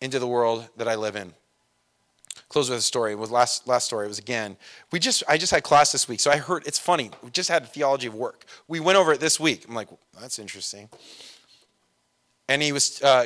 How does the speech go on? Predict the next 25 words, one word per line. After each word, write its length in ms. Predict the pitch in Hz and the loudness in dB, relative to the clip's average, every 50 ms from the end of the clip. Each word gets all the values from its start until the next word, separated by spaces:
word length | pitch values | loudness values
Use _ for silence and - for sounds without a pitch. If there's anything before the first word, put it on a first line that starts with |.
| 123 | 2
Gary 160 | - 165 175 | 2 4 4
was 80 | 170 156 | 6 6
talking 180 | - 160 147 143 | 4 4 4 4
about 140 | 143 131 | 4 4
these, 240 | 120 135 120 - - | 2 2 -2 -2 -4
this, 280 | - 131 127 113 - - - _ | -4 -4 -2 0 0 -2 -4 _
this 240 | 127 123 113 - - - - - - _ _ _ | -10 -4 -2 -2 -4 -4 -8 -20 -20 _ _ _
run 340 | 131 131 147 170 170 170 165 | -4 4 6 8 8 8 6
that 100 | 147 127 | 4 2
they 80 | 131 131 | 2 2
would 140 | 127 123 | 0 0
do. 260 | - 127 127 127 127 - | -2 -2 -2 -2 -4 -4
It 60 | 139 | -4
was 160 | 139 135 127 | -4 -2 -4
from 240 | - - 156 139 135 | -4 -4 -2 -4 0
Mount 220 | 127 131 147 156 - | 4 4 4 4 2
Hood 320 | 135 151 143 139 135 123 | 0 0 0 0 0 -2
to 120 | - - 135 | -4 -4 -4
the 100 | 123 117 | -4 -6
coast 460 | - - 135 120 104 - - - - | -2 0 0 0 0 0 -2 -2 -2
in 100 | 127 127 | -4 -4
Oregon. 360 | 120 117 120 107 104 98 95 | 0 0 -2 -2 -4 -12 -14
It 760 | 87 _ _ _ _ _ _ - _ _ _ _ _ _ _ | -16 _ _ _ _ _ _ -20 _ _ _ _ _ _ _
was, 100 | - 110 | -12 -10
like, 160 | 113 98 _ | -10 -10 _